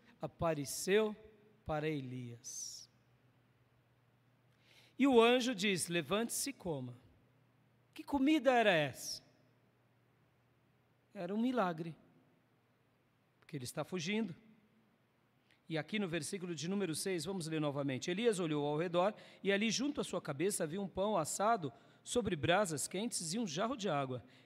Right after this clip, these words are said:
Ele comeu, bebeu, deitou-se de novo. Elias aqui estava num momento de crise tão grande que ele, ele olha,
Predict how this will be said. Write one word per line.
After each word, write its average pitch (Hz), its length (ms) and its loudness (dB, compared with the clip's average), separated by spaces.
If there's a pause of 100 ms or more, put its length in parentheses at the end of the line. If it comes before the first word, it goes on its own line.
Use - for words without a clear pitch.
Ele 135 160 -4
comeu, 170 380 0
bebeu, 185 340 0
deitou-se 185 560 -4
de 190 140 -8
novo. 147 340 -6 (680)
Elias 185 340 0
aqui 185 200 -4
estava 180 260 0
num 196 80 0
momento 185 420 2
de 147 120 -6
crise 160 280 -4
tão 220 160 -2
grande 208 440 0
que 240 260 -2
ele, 254 340 2 (640)
ele 247 180 -2
olha, 247 400 4